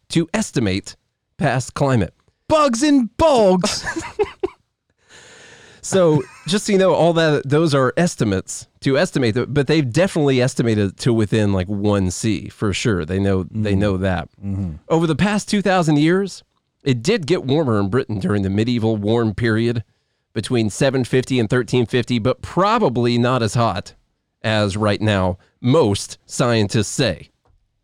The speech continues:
Speaker 2: I love the way they wrote this.
Speaker 1: This is the way, you can say anything you want, you just have to put some little qualifying
Speaker 2: Mm-hmm.
Speaker 1: descriptive words in there.
Speaker 2: Yeah.
Speaker 1: Probably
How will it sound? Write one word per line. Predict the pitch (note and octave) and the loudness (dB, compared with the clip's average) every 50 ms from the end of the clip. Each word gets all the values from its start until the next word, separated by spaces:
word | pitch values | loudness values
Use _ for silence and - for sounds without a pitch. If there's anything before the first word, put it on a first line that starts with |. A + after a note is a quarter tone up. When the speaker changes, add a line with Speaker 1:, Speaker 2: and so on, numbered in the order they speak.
| _ | _
Speaker 2:
I | F#2+ G#2+ | -4 -2
love | A#2 B2 C#3+ D3+ D3 | 0 2 2 2 2
the | C#3 | 2
way | B2 A#2+ A#2 A2 | 2 4 2 2
they | G2+ G#2+ G2+ G2 | 2 2 0 0
wrote | F#2 F2+ G2+ G#2 G#2+ G2+ - | 0 0 0 0 0 0 -2
this. | - G2+ F2 F2 - - | -6 -8 -8 -8 -6 -2
Speaker 1:
This | C3 F3 A3 - | -2 -2 0 0
is | C#4 B3 G3+ | -2 -2 0
the | G3 G3+ | 2 2
way, | F3 F#3 F#3 E3+ - - | 2 4 2 2 0 -2
you | D3 C#3+ E3+ F#3+ F3 | -4 -2 0 0 0
can | - - F3+ E3+ D3+ | 0 2 2 2 2
say | B2+ - - G#3+ A3+ B3 C#4+ A3 | 0 0 -2 0 0 2 2 2
anything | F3+ F3 F3+ E3 D#3 - F3 E3+ D#3 | 2 2 2 2 2 0 0 0 2
you | C#3 B2+ B2+ | 2 0 0
want, | A#2+ B2+ D#3+ D#3+ C3 A2+ - - | 0 0 2 2 2 2 0 -2
you | D3 B2+ | -4 -4
just | G#2+ C#3 B2+ - | -4 -4 -2 -2
have | D#3 C#3 B2+ | -2 -2 -2
to | - B2+ | -4 -4
put | - D3+ D3 - | -2 -2 -2 0
some | - - C3 B2 | 0 -2 -2 0
little | A#2+ A#2+ A2+ A2+ G#2+ | 0 0 -2 -2 -4
qualifying | - - - C3 B2 B2 B2 A#2 B2 A#2+ A#2+ A2 A2 G#2+ G#2 G2+ G2+ F#2+ | -6 -2 0 0 2 4 4 2 2 2 2 2 2 0 0 0 -2 -2
Speaker 2:
Mm-hmm. | F#2 - _ | -4 -8 _
Speaker 1:
descriptive | - A#2+ - - - C#3+ A#2+ - - G#2 G2 | -8 -8 -6 -4 -4 -4 -2 -2 -2 -2 0
words | G2+ G#2+ A2 G#2+ G#2+ G2+ F#2+ | 0 0 0 0 0 -2 -2
in | G2+ G2 F#2 | -2 0 0
there. | G2 G2 G2 | 0 0 0
Speaker 2:
Yeah. | F#2 F#2 | -2 -4
Speaker 1:
Probably | - - - F3 F#3 F3+ D#3+ C3+ A#2+ G2+ A2+ G#2 G2 F#2+ G2 G2+ G2+ | -4 -2 0 2 2 2 2 2 0 0 0 0 0 0 -2 -4 -8